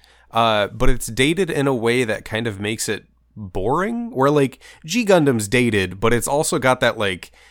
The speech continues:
that flair and feeling of, like, seventies, eighties anime, like Akira and stuff like that, where it's, like, the animation's very interesting to watch when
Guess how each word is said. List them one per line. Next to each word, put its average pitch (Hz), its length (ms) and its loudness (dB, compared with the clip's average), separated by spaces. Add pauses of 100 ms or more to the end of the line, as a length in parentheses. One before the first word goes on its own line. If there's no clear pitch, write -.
(140)
that 117 260 -2
flair 120 640 0
and 101 220 -6
feeling 110 600 -4
of, 98 180 -10
like, 87 260 -10
seventies, 101 680 -2
eighties 95 420 -6
anime, 123 600 -4
like 90 300 -6
Akira 117 640 -4 (280)
and 95 300 -8
stuff - 260 -2
like 101 180 -4
that, 110 280 0
where 107 100 -4
it's, 104 140 -6
like, 98 280 -2 (380)
the 143 200 -4
animation's 131 840 0
very 120 280 -2
interesting 107 500 -6
to 101 60 -8
watch 98 460 -4 (140)
when 117 560 2